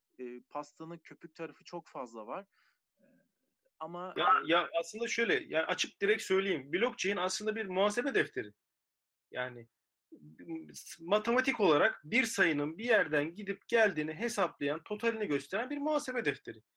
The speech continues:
Speaker 2: Şu an blockchain bundan başka bir şey değil. Sadece, e, getirdiği bazı yeni özelliklerle şeffaf olması, işte hashlenmiş olması, e, insanların gönderimleri şeffaf olarak görmesi,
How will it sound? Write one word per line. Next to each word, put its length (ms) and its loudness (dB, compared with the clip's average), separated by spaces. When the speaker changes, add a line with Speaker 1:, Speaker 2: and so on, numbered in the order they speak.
Speaker 2:
Şu 200 2
an 140 4
blockchain 480 0
bundan 300 2
başka 300 0
bir 60 -4
şey 140 -2
değil. 120 -8
Sadece, 640 0
e, 200 0
getirdiği 560 0
bazı 480 6
yeni 260 4
özelliklerle 960 2
şeffaf 460 -2
olması, 540 -2
işte 420 -4
hashlenmiş 540 0
olması, 560 -2
e, 380 -2
insanların 800 2
gönderimleri 920 2
şeffaf 420 0
olarak 420 4
görmesi, 800 0